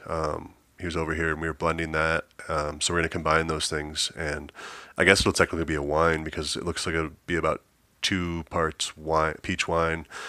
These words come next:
to one part of his, uh, peach beer. But we're gonna go ahead and do that, and we might split half of it off and even put some, uh, like, Tahitian vanilla beans, something a little lighter, and, um, with the peach,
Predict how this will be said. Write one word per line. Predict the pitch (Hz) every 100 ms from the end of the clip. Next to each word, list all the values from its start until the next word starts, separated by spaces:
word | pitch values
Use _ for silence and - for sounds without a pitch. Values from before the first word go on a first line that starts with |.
| - -
to | - 80
one | 82
part | 80 82
of | 76
his, | - 80 73
uh, | 80 73
peach | - 82 -
beer. | 80 80 82 - - - - - -
But | 90 82 -
we're | 90
gonna | 87
go | 87
ahead | 87
and | 82
do | 82
that, | 80 82 82 - - - -
and | 87
we | 90
might | 82 -
split | - - -
half | 95 87
of | 85
it | 82
off | 82 80
and | 87
even | 85 85
put | - 87 -
some, | 90 80 78
uh, | 76 76 85 - _ _ _
like, | - -
Tahitian | 80 87 - 80
vanilla | 80 80
beans, | 78 80 -
something | 80 82
a |
little | 78 73
lighter, | 78 78 80 87 -
and, | 87 76
um, | 78 76 80 - - - - - - _ _ _
with | 101 85
the | 90
peach, | 82 76 - -